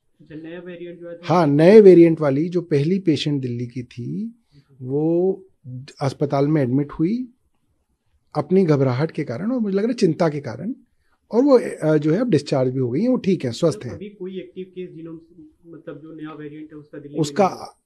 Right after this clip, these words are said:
Speaker 2: मतलब जो थी वो ठीक हो गई है, बाकी जो हमने जीनोम सीक्वेंसिंग के लिए भेजे हैं।
Speaker 1: जी,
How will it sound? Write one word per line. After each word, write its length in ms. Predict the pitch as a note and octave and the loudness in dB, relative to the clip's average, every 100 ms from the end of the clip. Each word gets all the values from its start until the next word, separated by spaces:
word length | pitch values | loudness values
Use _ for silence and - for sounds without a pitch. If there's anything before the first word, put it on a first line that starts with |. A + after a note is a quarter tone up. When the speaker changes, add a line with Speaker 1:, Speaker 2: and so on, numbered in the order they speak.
| D3+ | -6
Speaker 2:
मतलब 240 | D3+ E3+ | -2 2
जो 140 | E3 | 2
थी 240 | F3+ - A#3 | 2 2 2
वो 100 | G3 | 2
ठीक 240 | - F3 | 0 -2
हो 80 | D3+ | 0
गई 140 | C#3 A3+ | 2 2
है, 80 | |
बाकी 380 | G3+ C#3+ C#3 G3 | 2 2 0 -2
जो 160 | F3+ E3 | -2 0
हमने 180 | D#3+ D#3 | 0 -2
जीनोम 300 | C#3+ C#3+ D3+ | -2 -2 -2
सीक्वेंसिंग 480 | C#3+ C#3 B2+ B2 | -4 -4 -4 -4
के 80 | B2+ | -4
लिए 80 | B2+ | -4
भेजे 240 | A2 A2 | -4 -8
हैं। 160 | F#2+ G2+ _ _ _ B2+ | -12 -18 _ _ _ -20
Speaker 1:
जी, 140 | A#2 | -20